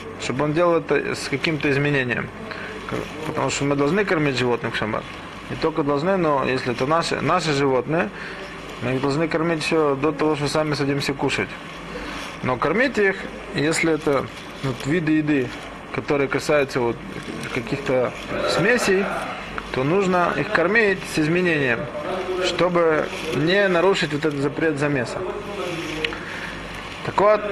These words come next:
сейчас мы попробуем запомнить несколько определений, может быть, мы разберём какой-то один пример,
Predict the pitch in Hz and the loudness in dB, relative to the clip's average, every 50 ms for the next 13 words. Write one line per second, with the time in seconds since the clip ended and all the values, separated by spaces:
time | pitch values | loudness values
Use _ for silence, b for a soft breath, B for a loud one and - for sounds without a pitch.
0 | 196 196 - - - 180 190 175 185 175 156 147 156 151 - 165 175 170 160 160 | -2 -2 -2 0 2 2 2 2 2 2 0 0 0 0 2 2 2 4 4 2
1 | 151 143 131 127 135 131 - 160 160 160 151 139 - 160 151 143 - 151 135 139 | 2 2 2 0 0 0 0 0 0 2 0 0 0 -2 -2 0 0 0 0 2
2 | 147 135 127 - 147 139 143 156 180 202 214 196 175 156 143 143 151 160 160 151 | 0 0 0 -2 -4 -2 0 2 4 4 4 4 2 2 2 2 2 2 2 2
3 | 143 143 135 - 131 131 127 127 120 120 139 147 143 135 - - 117 - 147 135 | 2 0 -2 -2 -2 -2 -2 -2 0 2 2 2 2 0 -2 -2 0 0 0 0
4 | - 139 135 131 139 131 123 - 143 147 156 180 180 180 175 | 2 0 0 0 0 -2 0 0 0 0 2 4 4 2 2